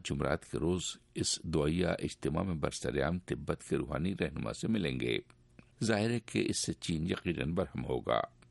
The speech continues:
قومی سلامتی کونسل کی ترجمان خاتون برنڈیٹ پین نے بدھ کے روز ایک بیان میں کہا کہ صدر اوباما دلائی لاما کی تعلیمات کے ایک مضبوط حامی ہیں، لیکن دلائی لاما کے ساتھ بطور خاص کوئی میٹنگ نہیں ہے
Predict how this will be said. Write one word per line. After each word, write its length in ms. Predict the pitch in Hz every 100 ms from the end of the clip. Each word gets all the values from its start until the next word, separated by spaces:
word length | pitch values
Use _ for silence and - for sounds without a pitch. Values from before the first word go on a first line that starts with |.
| - - -
قومی 260 | 101 110
سلامتی 500 | 127 107 92 101 -
کونسل 440 | 107 85 87 - 104
کی 160 | -
ترجمان 440 | 90 67 65 64 65
خاتون 520 | - 60 - 85 101 - - - -
برنڈیٹ 440 | 110 95 85 82 - _
پین 280 | - 101 101
نے 100 | 73
بدھ 400 | 73 - 107 - -
کے 60 |
روز 320 | 69 71 57
ایک 100 | - 87
بیان 200 | - 78
میں 100 | 104
کہا 400 | - 87 85 85 - - - _
کہ 120 | - -
صدر 300 | - 110 82
اوباما 400 | 67 71 92 - - - - _
دلائی 280 | 110 107 104
لاما 300 | 92 82 95
کی 140 | 98
تعلیمات 580 | - - 69 73 73 87
کے 100 | -
ایک 200 | 76 -
مضبوط 400 | 71 - 76 71 -
حامی 260 | 64 73
ہیں، 260 | 87 92 87 - _ - - -
لیکن 400 | 120 113 117 98
دلائی 240 | 76 78 76
لاما 280 | 71 76 87
کے 80 |
ساتھ 280 | - - 64
بطور 280 | 82 - 57
خاص 420 | - - 80 -
کوئی 280 | - - 98 -
میٹنگ 380 | 67 - 71
نہیں 300 | 65 - 101
ہے 180 | 82 82